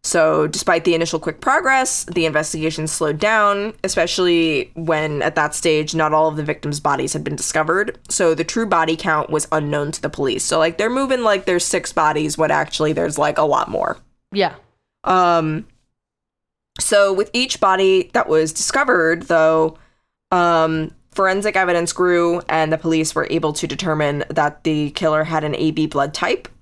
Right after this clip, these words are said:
Speaker 1: based on semen samples collected from crime scenes.
Speaker 2: Mm-hmm.
Speaker 1: And these samples, uh, there were also samples of gray hair, and it was, like, all determined to be from the same person. Those were also found.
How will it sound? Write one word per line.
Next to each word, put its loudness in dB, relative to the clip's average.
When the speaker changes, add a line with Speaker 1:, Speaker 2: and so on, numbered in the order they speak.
Speaker 1:
based -2
on 0
semen -4
samples -2
collected 0
from -2
crime -4
scenes. -6
Speaker 2:
Mm-hmm. -4
Speaker 1:
And 0
these -2
samples, -2
uh, 2
there 0
were 2
also 0
samples -2
of 0
gray 2
hair, 0
and 2
it -2
was, -4
like, 0
all 2
determined -2
to -4
be 0
from -4
the -4
same -2
person. -4
Those 2
were 0
also 0
found. -4